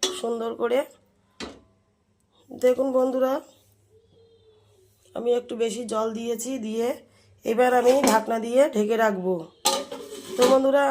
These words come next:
আমি এবার মাছটা ফোটাতে লাগবো, জোরে ভলাম দিলাম। উম, তো বন্ধুরা, আপনারা দেখতে থাকুন, আমি কিছু সময় পরে আবার চলে আসছি আপনাদের সামনে। আমি সরাটা এবার আলগা করব, দেখি কী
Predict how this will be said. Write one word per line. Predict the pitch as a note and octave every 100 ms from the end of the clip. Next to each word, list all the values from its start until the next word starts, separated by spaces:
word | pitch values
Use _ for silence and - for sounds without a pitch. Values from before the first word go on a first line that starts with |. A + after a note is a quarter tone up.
| C4
আমি | B3+ B3+
এবার | B3+ B3+
মাছটা | A#3 A3+ B3
ফোটাতে | A#3+ A3+ A3+ A#3
লাগবো, | A#3+ A#3+ B3 C4+
জোরে | A3+ A3+ A3+ G3 - G3+
ভলাম | G3+ A3+ A#3
দিলাম। | A#3 C4 E4 - _ _ _ _ _ _ _ -
উম, | - G3+ G3+ F#3+ - _ _ _ -
তো | A#3+
বন্ধুরা, | A3+ A#3 B3 B3+
আপনারা | A#3+ B3+ A#3
দেখতে | A#3 A#3
থাকুন, | A#3+ A#3+ B3+ C4+
আমি | A#3+ A#3+
কিছু | A#3+ G#3
সময় | - B3 B3
পরে | B3+ C4+
আবার | G#3+ G#3 G#3
চলে | G#3 G3
আসছি | F#3+ F3 - F3+ - _ _
আপনাদের | G#3 G#3+ G#3 G3
সামনে। | - F3 E3 D#3 - _ _ _ _ _ _ _ C4+ B3+ A#3
আমি | A#3+
সরাটা | A3+ - G#3 A3 G#3+
এবার | A3+ A3+
আলগা | A3 G#3 G#3 G#3+
করব, | A3 G#3+ G#3+ A#3+ C#4 G3+
দেখি | G#3 G#3
কী | A3+